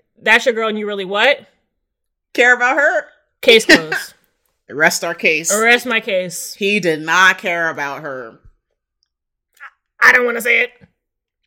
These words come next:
Speaker 2: 'Cause I'm like, even if that was not even your girlfriend, that was just your friend,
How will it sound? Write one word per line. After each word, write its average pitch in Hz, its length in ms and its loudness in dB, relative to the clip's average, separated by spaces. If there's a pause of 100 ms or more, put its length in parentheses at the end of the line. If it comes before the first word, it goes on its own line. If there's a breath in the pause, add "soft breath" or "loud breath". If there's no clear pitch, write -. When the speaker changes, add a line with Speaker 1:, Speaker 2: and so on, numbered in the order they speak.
(760)
Speaker 2:
'Cause 131 160 -10
I'm 151 120 -10
like, 135 120 -12
even 269 180 -4
if 220 80 -6
that 180 200 -4
was 165 120 -10
not 190 220 -8
even 185 120 -10
your 151 100 -10
girlfriend, 147 320 -12
that 233 120 -2
was 254 120 -8
just 233 140 -12
your 135 100 -12
friend, 226 680 -2